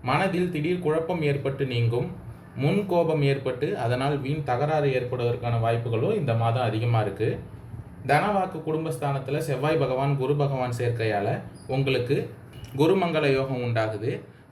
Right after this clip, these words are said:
அதன் காரணமா தொழில் வியாபாரம் வளர்ச்சி பெற சூழ்நிலைகள் ஏதுவா உங்களுக்கு இருக்கும். செலவை குறைக்கிறது மூலமாக பணத்தட்டுப்பாடு உங்களுக்கு குறையலாம். பேச்சுல யார்கிட்டையும் கடுமையை காட்டாமல் இருப்பது இந்த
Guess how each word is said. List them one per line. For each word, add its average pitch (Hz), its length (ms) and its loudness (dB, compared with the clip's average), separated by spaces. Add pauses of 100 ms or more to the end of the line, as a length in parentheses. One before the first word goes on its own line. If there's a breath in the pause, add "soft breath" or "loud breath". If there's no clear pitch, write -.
(100)
அதன் 135 280 0
காரணமா 143 440 0 (220)
தொழில் 175 400 2
வியாபாரம் 147 520 2
வளர்ச்சி 139 340 0 (100)
பெற 135 160 0 (100)
சூழ்நிலைகள் 147 540 0 (100)
ஏதுவா 123 260 2 (100)
உங்களுக்கு 110 340 -2
இருக்கும். 113 300 -4 (420 loud breath)
செலவை 185 420 4
குறைக்கிறது 143 560 0
மூலமாக 120 500 0
பணத்தட்டுப்பாடு 135 720 0
உங்களுக்கு 110 320 0
குறையலாம். 107 480 0 (400 loud breath)
பேச்சுல 180 360 2 (120)
யார்கிட்டையும் 139 560 0
கடுமையை 156 420 -2
காட்டாமல் 120 480 0
இருப்பது 110 380 -2
இந்த 131 120 -2